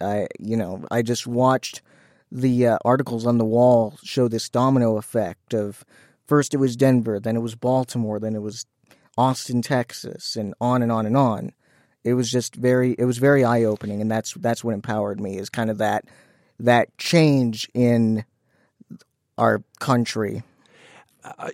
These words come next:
Speaker 2: did you get into the ball pit, by the way?
Speaker 1: Uh, I'm pretty sure I did, and
Speaker 2: Okay.
Speaker 1: the oxygen tank, uh,
Speaker 2: <laughs>
Speaker 1: stayed safely outside the ball pit.
Speaker 2: Safely outside. But it strikes me that that's a very individual endeavor, right? The kind of gumption that it takes to get into the ball pit,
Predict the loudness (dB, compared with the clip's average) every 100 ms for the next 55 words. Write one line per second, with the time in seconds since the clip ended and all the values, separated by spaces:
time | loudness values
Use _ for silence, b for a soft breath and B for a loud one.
0 | -8 0 2 4 4 4 0 0 0 0
1 | 0 -4 -4 -2 -2 -2 -6 -8 -12 -20
2 | B B B B 0 2 4 2 0 0
3 | -2 4 8 8 8 6 6 6 4 4
4 | 4 2 -2 -2 -2 0 2 2 4 4
5 | 6 4 4 2 2 2 2 2 2 2
6 | 2 -2 -2 -4 -6 -2 2 2 0 -4
7 | -2 -2 -4 B 4 4 6 2 4 4
8 | 4 4 2 2 6 6 6 6 6 6
9 | 6 6 6 2 2 0 2 2 0 0
10 | 0 0 -2 -4 0 0 0 0 0 0
11 | 0 0 0 -2 -4 -4 -4 -4 0 0
12 | 0 -2 -2 0 2 0 0 -2 -2